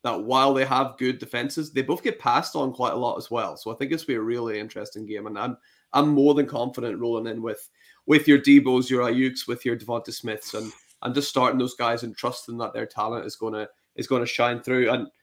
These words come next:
if we're looking at any kind of sits of the week, I mean, if you haven't done this by now, but I mean,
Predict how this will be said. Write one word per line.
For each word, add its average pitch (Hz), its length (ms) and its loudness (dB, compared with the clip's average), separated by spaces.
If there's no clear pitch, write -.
if 175 160 6
we're 185 120 8
looking 170 260 8
at - 120 0
any 147 200 4
kind 143 200 2
of 131 80 0
sits 170 360 0
of 165 60 -2
the 180 80 2
week, 185 360 0
I 131 60 -2
mean, 123 380 -4
if 147 240 2
you 135 120 2
haven't 120 580 -2
done 117 200 -6
this 110 140 -8
by 101 160 -8
now, 98 280 -8
but 90 280 -10
I 117 80 -12
mean, 98 420 -12